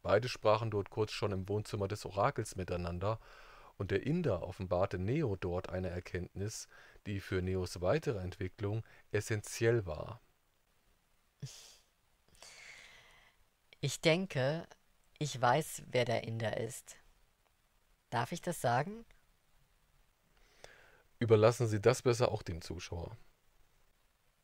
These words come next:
Speaker 2: Hm. Was gibt es noch über diesen Seraph zu sagen,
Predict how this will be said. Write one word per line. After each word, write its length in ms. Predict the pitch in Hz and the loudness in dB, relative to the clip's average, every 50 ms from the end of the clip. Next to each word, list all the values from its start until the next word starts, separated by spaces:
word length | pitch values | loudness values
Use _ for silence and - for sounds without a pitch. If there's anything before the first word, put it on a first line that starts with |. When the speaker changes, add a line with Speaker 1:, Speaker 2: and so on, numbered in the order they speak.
| _ _ _ _ - - - | _ _ _ _ -20 -12 -10
Speaker 2:
Hm. 140 | 143 123 - - _ _ _ _ _ _ _ _ _ _ _ _ _ _ _ _ _ _ _ _ - - - - - - - - - - - - - - - _ _ _ _ _ _ _ _ _ | -10 -10 -10 -12 _ _ _ _ _ _ _ _ _ _ _ _ _ _ _ _ _ _ _ _ -20 -20 -20 -20 -20 -20 -20 -20 -20 -20 -20 -20 -20 -20 -20 _ _ _ _ _ _ _ _ _
Was 480 | - 117 104 123 123 147 - - - - | -10 -2 2 2 2 2 2 -2 -6 -6
gibt 180 | 185 180 - | -8 -8 -8
es 160 | - 147 - - | -10 -10 -6 -4
noch 300 | 143 151 156 - - - | -2 -2 -2 -4 -6 -10
über 260 | - 143 139 147 139 | -10 -2 0 0 0
diesen 520 | - - 143 147 143 135 139 139 139 - - | 0 -4 -8 -8 -6 -6 -6 -6 -6 -6 -8
Seraph 680 | - 117 113 135 143 165 151 131 113 110 - - - - | -10 -6 -2 0 0 0 0 0 -2 -4 -4 -8 -12 -14
zu 180 | - - - 110 | -10 -8 -8 -6
sagen, 720 | - - 117 110 107 107 110 - - - 135 131 135 | -4 -4 -4 -4 -4 -6 -8 -10 -12 -12 -12 -12 -14